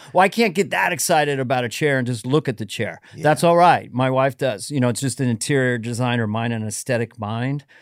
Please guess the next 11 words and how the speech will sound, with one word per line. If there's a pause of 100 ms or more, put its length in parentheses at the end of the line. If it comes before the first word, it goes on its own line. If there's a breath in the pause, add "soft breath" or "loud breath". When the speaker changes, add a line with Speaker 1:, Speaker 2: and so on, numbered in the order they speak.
(160 soft breath)
Speaker 1:
I'm
more
in
the
internal
world,
but
I,
it's
not
self-congratulatory.